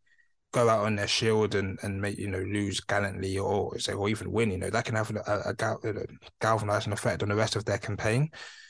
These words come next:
But if they go out like they did in the first leg, you know, it's, it's difficult to, to see where Liverpool are at the moment. It, it could have a disastrous effect. I mean, they're still not in a bad position considering how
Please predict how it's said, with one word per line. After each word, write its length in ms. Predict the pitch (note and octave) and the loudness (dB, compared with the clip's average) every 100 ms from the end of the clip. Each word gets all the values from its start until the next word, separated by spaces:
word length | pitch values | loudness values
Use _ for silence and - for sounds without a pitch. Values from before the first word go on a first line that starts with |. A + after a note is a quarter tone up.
| _ _ | _ _
But 180 | A#2+ A#2 | 0 2
if 100 | A#2 | 4
they 180 | B2+ A2 | 4 4
go 180 | A#2 | 4
out 200 | A#2 A2+ | 6 4
like 160 | G2 F2+ | 2 -2
they 120 | G#2 | -2
did 280 | G2 A2 G2+ - - | 0 0 0 -6 -10
in 80 | G#2+ | -6
the 80 | G#2 | -4
first 380 | - A#2 B2+ - | 2 4 4 2
leg, 260 | F#2 F2+ - | 0 -2 -8
you 120 | G#2+ | -8
know, 140 | G2+ - - - - - - - - - _ _ - | -6 -8 -8 -12 -14 -14 -14 -16 -20 -20 _ _ -6
it's, 260 | A2+ G#2+ - - - _ - | -2 0 -2 -6 -14 _ -8
it's 240 | - - | -8 -4
difficult 340 | - C3+ C3 A#2 | 0 2 2 -2
to, 160 | C#3+ | -4
to 220 | - - - | -4 -4 2
see 180 | D#3+ | 4
where 160 | D#3 C3 | 6 6
Liverpool 380 | C3+ C3 - A#2+ | 4 2 2 0
are 80 | G#2 | 0
at 140 | A#2+ | -2
the 40 | |
moment. 540 | G#2+ A2+ C3+ A#2 F#2+ - _ _ _ _ _ - | 0 4 4 4 2 -2 _ _ _ _ _ -4
It, 180 | - B2 | -2 0
it 80 | |
could 120 | B2 C3 | 0 2
have 160 | A#2+ | 2
a 40 | A2+ | 0
disastrous 540 | G#2 B2 D#3 - A#2 | 0 2 2 2 -2
effect. 380 | G#2 - - - | -2 -4 -4 -2
I 20 | C3 | 2
mean, 220 | C#3+ D#3+ - - | 2 2 -2 0
they're 100 | F3 | 2
still 200 | B3+ D4 | 6 6
not 160 | G#3 | 6
in 80 | D#3+ | 4
a 60 | C3 | 4
bad 260 | C#3+ C#3 | 4 2
position 340 | B2+ C3+ - G#2+ | 2 0 0 -2
considering 540 | G#2+ D#3+ D#3+ D3 B2+ | 0 2 4 4 4
how 440 | A#2+ A#2 A2 A2 | 4 4 4 2